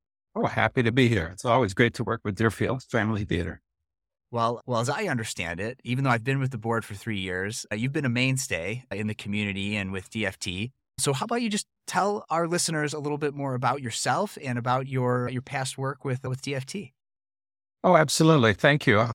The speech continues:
Speaker 1: I've been doing theater for a number of years here, and it's kind of interesting because my first experiences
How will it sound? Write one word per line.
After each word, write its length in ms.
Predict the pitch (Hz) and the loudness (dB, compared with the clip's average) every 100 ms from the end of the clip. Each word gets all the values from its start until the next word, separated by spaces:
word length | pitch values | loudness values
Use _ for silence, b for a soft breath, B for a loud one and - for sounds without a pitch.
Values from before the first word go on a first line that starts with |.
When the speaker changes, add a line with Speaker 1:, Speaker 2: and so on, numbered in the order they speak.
| - | 6
Speaker 1:
I've 340 | 170 214 190 | 8 6 4
been 180 | 208 190 | 4 6
doing 280 | 175 180 156 | 6 4 2
theater 580 | - 165 170 151 139 135 | 0 4 6 8 6 6
for 460 | - - 185 175 | 0 0 4 8
a 80 | 123 | 8
number 260 | 135 160 151 | 8 8 4
of 100 | 110 | 4
years 360 | 117 139 123 | 2 2 0
here, 320 | 101 95 120 - | -2 -2 -4 0
and 360 | 113 107 104 107 | 4 4 4 0
it's 220 | 95 - | -2 -4
kind 240 | - 131 | 2 4
of 80 | 123 | 6
interesting 580 | 127 - 131 - 117 110 | 4 4 0 2 2 4
because 400 | 110 - 113 107 | 0 2 2 4
my 140 | 107 | 2
first 480 | 107 151 160 - - | 4 4 6 4 -4
experiences 960 | 131 - - 135 143 127 - 110 98 | -6 -4 2 6 6 4 2 2 2